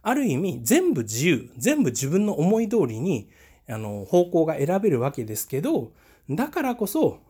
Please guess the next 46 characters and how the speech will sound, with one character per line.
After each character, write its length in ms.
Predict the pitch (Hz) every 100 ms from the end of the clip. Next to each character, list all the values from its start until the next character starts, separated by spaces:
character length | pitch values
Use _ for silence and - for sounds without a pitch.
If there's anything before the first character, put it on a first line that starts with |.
| -
自 220 | 123 147
分 260 | 196 247 277
が 100 | 208
や 200 | 123 156
り 120 | 208
た 200 | - 269
い、 180 | 131 - _
や 180 | 131 139
れ 160 | 175 202
る、 220 | 233 233 _ _
自 240 | 127 139
分 200 | 143 208
の 100 | 233
強 300 | 226 - 214
み 120 | 226 226
だ 140 | 233
と 300 | 226 160 - _ _ 123
自 280 | 117 143
分 280 | 185 294 320
で 80 | 320
思 220 | 302 302
っ 20 |
て 180 | 294 -
い 80 | 113
る 80 | 107
こ 140 | 120
と 140 | 110 107
と、 380 | 302 311 104 - _ _ _ _ _ _ _ _ _ _
お 120 | 156
金 280 | - 233 277
を 140 | 277 220
出 160 | 233
す 240 | 240 135 - _
お 120 | 127
客 240 | 190 190
さ 200 | - 190
ん 120 | 180 208
が 260 | 294 98 _
求 340 | 117 143 156 294
め 140 | 302
て 100 | -
い 100 | 117
る 80 | 110
こ 140 | - 117
と 140 | 117
に 280 | 214 151